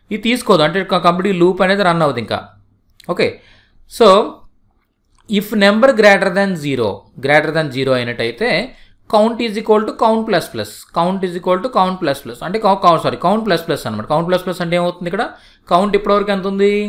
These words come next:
కౌంట్ ఇక్కడ జీరో అసైన్ చేసాం కదా మనం. ఈ కౌంట్ అనేది ఫస్ట్ జీరో ఉంది కదా. ఇప్పుడు ఎప్పుడైతే ఇది జీరో కాదో, నెంబర్ అనేది జీరో కాదో, అప్పుడు ఆటోమేటిక్‌గా ఇది ఏమవుతుందన్నమాట? వన్ అవుతుందన్నమాట. So,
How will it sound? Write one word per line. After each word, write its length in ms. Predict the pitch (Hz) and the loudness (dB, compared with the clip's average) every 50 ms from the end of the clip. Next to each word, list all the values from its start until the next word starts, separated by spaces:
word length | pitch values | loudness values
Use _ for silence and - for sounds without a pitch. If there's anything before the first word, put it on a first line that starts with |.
| 208 208 202 - - - - _ _ - | -6 -8 -10 -14 -20 -20 -20 _ _ -4
కౌంట్ 200 | 151 156 180 185 185 | -2 -2 0 0 -2
ఇక్కడ 120 | 190 180 160 147 | -2 -4 -2 -2
జీరో 160 | 170 185 196 | 0 0 2
అసైన్ 280 | 196 190 - 196 185 185 | 0 0 -2 -4 -4 -4
చేసాం 200 | 185 180 196 185 | -4 -4 -4 -2
కదా 120 | 180 180 | -2 -2
మనం. 220 | 175 180 180 220 302 - - - - - _ _ _ 147 | 0 0 -2 -2 -4 -6 -12 -20 -20 -20 _ _ _ -10
ఈ 40 | |
కౌంట్ 340 | 135 - 160 156 170 185 180 | -2 0 0 2 2 0 0
అనేది 180 | 196 185 196 208 | -2 -2 -2 -4
ఫస్ట్ 300 | 202 - 180 170 - 165 143 | -4 -4 -4 -4 -6 -4 0
జీరో 200 | 160 165 165 160 135 | 2 2 2 2 0
ఉంది 100 | 123 113 | -2 -4
కదా. 180 | 110 127 214 - - - - _ _ _ _ _ _ - | -2 -2 -2 -2 -4 -8 -18 _ _ _ _ _ _ -14
ఇప్పుడు 400 | - - 170 - - 269 233 220 214 220 240 247 - - - | -10 -10 -8 -6 0 4 8 8 8 8 6 4 -2 -4 -4
ఎప్పుడైతే 540 | 160 170 165 - 233 240 240 233 240 240 | -4 -2 0 2 2 2 2 0 -2 -4
ఇది 140 | 240 208 208 | -4 -4 -6
జీరో 300 | 185 156 165 190 196 214 | -8 -6 -2 0 0 0
కాదో, 400 | 208 208 180 170 170 170 170 135 107 90 - - _ _ _ _ _ - | 2 4 2 4 4 4 4 2 2 0 -4 -12 _ _ _ _ _ -8
నెంబర్ 300 | 117 120 143 160 175 175 | -6 -4 -2 0 2 2
అనేది 240 | 180 180 185 175 160 | 2 2 0 -2 -2
జీరో 260 | 139 147 151 156 156 | 0 2 2 2 2
కాదో, 340 | 151 143 123 120 131 185 262 440 - - - _ _ _ _ _ - | 2 2 2 2 2 2 0 0 -2 -6 -14 _ _ _ _ _ -8
అప్పుడు 580 | 165 170 - 277 226 196 185 214 - - - - | -8 -6 0 4 4 6 6 4 0 -4 -8 -6
ఆటోమేటిక్‌గా 600 | - 135 156 165 190 190 190 175 185 175 196 226 294 - - - _ _ _ - | -2 0 0 2 0 0 0 -2 0 0 0 0 0 -2 -8 -16 _ _ _ -8
ఇది 200 | 180 180 254 359 440 - - _ _ _ _ _ _ - | -4 -4 -4 -4 -4 -8 -14 _ _ _ _ _ _ -6
ఏమవుతుందన్నమాట? 640 | 147 165 190 208 220 214 208 202 196 196 196 185 233 269 349 - - 190 170 165 | -4 -2 -2 -2 -2 -2 -2 -2 -2 -2 0 0 0 -2 -2 -6 -12 -12 -4 -2
వన్ 160 | 185 185 185 175 | 0 0 2 2
అవుతుందన్నమాట. 640 | 156 143 131 - 117 110 107 101 95 90 87 - - _ - - | 0 0 -2 -4 -6 -6 -6 -8 -8 -10 -12 -14 -16 _ -12 -6
So, 120 | - 185 | -4 -4